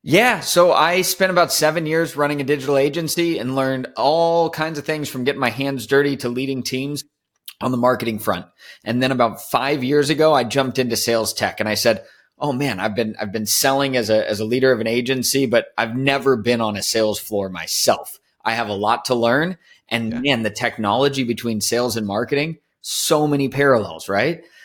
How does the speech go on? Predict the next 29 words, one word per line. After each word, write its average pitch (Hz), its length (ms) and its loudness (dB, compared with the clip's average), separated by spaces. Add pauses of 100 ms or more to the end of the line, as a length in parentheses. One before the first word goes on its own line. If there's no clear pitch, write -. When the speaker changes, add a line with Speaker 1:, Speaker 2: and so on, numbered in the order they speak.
(240)
Speaker 1:
So 135 400 2 (440)
we're 147 260 2
gonna 180 180 2
jump 156 320 2
Speaker 2:
Yeah, 151 160 4
Speaker 1:
in 151 100 -4
Speaker 2:
right. 139 160 -2
Speaker 1:
and 127 320 0
take 127 240 0
some 147 200 2
of 135 60 0
my 131 200 4
background 143 480 2
and 110 80 -2
my 131 180 2
history 131 400 2
of 110 80 0
not 123 220 2
only 127 320 2
selling 123 420 0
deals 123 340 2
as 107 120 -2
a, 104 240 0
as 101 140 -2
a 101 40 -4
business 127 640 -2
owner 131 320 2
and 113 160 0
entrepreneur, 123 680 -2